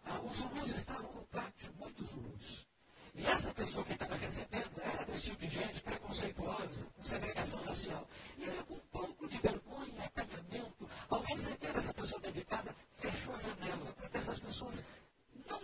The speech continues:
vissem os negros que estavam no pátio. E ele escreve no livro o seguinte: que quando ele fechou a janela,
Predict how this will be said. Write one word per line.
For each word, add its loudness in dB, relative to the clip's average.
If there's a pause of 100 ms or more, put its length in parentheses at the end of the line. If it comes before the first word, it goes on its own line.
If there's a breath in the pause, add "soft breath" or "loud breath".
vissem 2
os -4
negros -2
que -6
estavam -2
no -8
pátio. -8 (1700 loud breath)
E 0
ele 6
escreve 4
no -4
livro -4
o -4
seguinte: -6
que -10
quando -2
ele 2
fechou 2
a 2
janela, 0